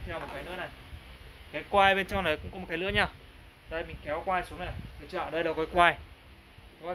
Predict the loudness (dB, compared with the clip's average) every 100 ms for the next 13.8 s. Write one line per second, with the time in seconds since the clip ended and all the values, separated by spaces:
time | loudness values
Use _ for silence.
0 | -6 -8 -6 -6 -6 -8 -8 -8 -10 -16
1 | -18 -20 -20 -18 -20 -18 -18 -18 -18 -18
2 | -18 -16 -8 -2 4 4 4 0 2 6
3 | 6 4 -10 -16 2 4 8 8 8 6
4 | 4 2 6 8 8 8 6 6 2 -14
5 | -20 -20 -16 0 6 6 6 4 6 6
6 | 6 0 -2 -18 -20 -12 -2 4 4 4
7 | 4 4 2 -2 2 4 6 4 0 -8
8 | -4 -4 -6 -16 -16 -16 -16 -14 -2 2
9 | 4 2 -8 -16 -16 -16 -16 -16 -14 -12
10 | -10 -10 -10 -10 -6 6 8 8 6 4
11 | 4 2 6 6 8 4 4 4 2 2
12 | 4 6 6 6 10 12 10 6 6 6
13 | 6 0 -4 0 2 6 4